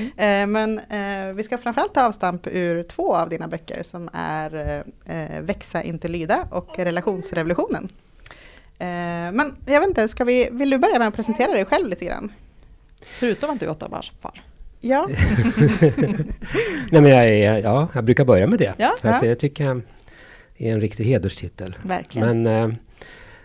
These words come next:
Speaker 3: och sen är jag barnläkare. Jag har jobbat hela mitt liv med barn och bland barn.
Speaker 1: Mm.
Speaker 3: Vilket har varit fantastiskt, tycker jag. Sen har jag varit forskare en gång i tiden också. Eh, jag är docent i socialmedicin.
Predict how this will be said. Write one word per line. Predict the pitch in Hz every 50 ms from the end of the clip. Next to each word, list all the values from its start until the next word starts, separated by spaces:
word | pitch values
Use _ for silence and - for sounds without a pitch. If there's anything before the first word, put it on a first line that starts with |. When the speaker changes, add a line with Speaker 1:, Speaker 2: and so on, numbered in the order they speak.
| - _ _ _ _ _ _ -
Speaker 3:
och | - -
sen | - 170 180
är | 170
jag | 127 117 104
barnläkare. | 101 110 98 92 85 90 87 - - 139 147 175 180 - - - - - - - - - - - - - - - 659 719 698 679 640 605 571 587 427 427
Jag | 107 110
har | 127
jobbat | 127 123 104 90 104 107 - - - - - -
hela | - 139 110 104
mitt | 98 98 95 107
liv | 98 87 90 92 - - - -
med | - 98 90 92 98 117
barn | 131 147 143 147 147 147
och | 143 113
bland | 95 95 92 110 123 123
barn. | 131 131 131 143 151 147 143 -
Speaker 1:
Mm. | - 190 185 185 190 - - - - - - - - - - _ _ - - _ - _ _ -
Speaker 3:
Vilket | - 120 117 - - 120 104 -
har | 117 113
varit | 101 104 101 95
fantastiskt, | - - 95 - 95 90 90 - - 101 - - -
tycker | - - - 120
jag. | 123 123 - - - - - - - _ - - - - - - - -
Sen | - - 104
har | 98
jag | 92
varit | 87 90 90 -
forskare | - 117 - - - 104 98
en | 107
gång | 110 120 131
i | 131
tiden | - 151 156 165 165
också. | 170 160 - - 156 160 185 196 - - - - - - - - - - - - - - - _ - - _ _ _
Eh, | - 123 117
jag | 113 110 104 101 95 95 92 90 87 - 107
är | 98
docent | 87 95 - - - - - - - - - - 143
i |
socialmedicin. | - - 143 117 - 127 110 98 92 98 98 - 151 165 185